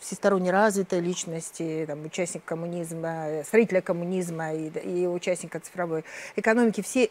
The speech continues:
эти, э, скажем, формулировка всех этих, эм, идеальных, э, конструктов, э, в основном была спровоцирована нашей надеждой на достижение определенного идеала. Вот сейчас мы должны фактически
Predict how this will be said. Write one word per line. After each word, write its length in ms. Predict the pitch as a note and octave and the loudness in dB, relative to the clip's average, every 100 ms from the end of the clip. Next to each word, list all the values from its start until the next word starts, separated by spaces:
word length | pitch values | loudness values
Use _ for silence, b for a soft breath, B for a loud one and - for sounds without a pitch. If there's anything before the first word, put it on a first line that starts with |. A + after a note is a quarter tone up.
| - | 4
эти, 420 | B3 A3+ A#3+ G#3 B B B | 2 4 4 4 B B B
э, 380 | G3 G3 G3 G3 | 4 6 6 6
скажем, 240 | G3 G#3+ | 4 2
формулировка 640 | A3 A#3 A3+ A#3+ B3+ A3+ G3+ | 4 4 6 8 6 6 0
всех 400 | - - A#3 - - | 0 0 0 2 6
этих, 440 | A3+ - G3+ - | 6 6 0 4
эм, 360 | F#3+ F#3+ F#3 E3+ | 4 6 4 0
идеальных, 840 | G#3 F#3+ A3 A#3 F#3 E3 D3+ - B B B | 2 4 8 8 6 2 -6 -12 B B B
э, 140 | F#3+ F#3+ | 4 6
конструктов, 720 | A3 A3 - F4+ - G#3+ - B B B G3+ | 6 4 4 2 4 2 2 B B B 4
э, 120 | G3+ | 6
в 80 | A3 | 6
основном 680 | A3+ A#3 A3+ A3+ C#4 E4 | 6 6 6 8 6 8
была 220 | A3 A3 C4 | 6 6 4
спровоцирована 1080 | - G3+ F#3 - C4 C4 A3+ G#3+ G3+ G3 - | 2 2 2 2 4 6 6 4 4 2 2
нашей 520 | A3+ C4 - A#3+ A#3+ | 0 0 2 2 4
надеждой 1000 | A#3+ C4 A#3 A3 D4 D#4+ B3 F#3+ G3 F3+ | 6 6 4 6 6 6 4 4 4 4
на 440 | F#3+ A3+ B3+ B3+ | 2 4 4 4
достижение 800 | G3+ G3+ A#3 G#3+ A3 C#4 C4 G#3+ | 4 0 0 0 4 4 4 2
определенного 500 | G3+ G#3+ B3+ A3+ G#3+ - | 0 0 2 2 0 2
идеала. 800 | B3 F#3+ A#3 A3+ G#3 F3+ D3+ B2 _ B B B B | 2 6 6 8 6 6 4 -2 _ B B B B
Вот 120 | G#3 | 2
сейчас 320 | C#4 D4 F#4+ | 4 6 8
мы 80 | C4+ | 8
должны 420 | A#3+ A#3 A3+ C#4 | 8 6 6 2
фактически 720 | D#4+ G#3 - C4 - - A#3+ | 4 2 2 -2 -2 0 0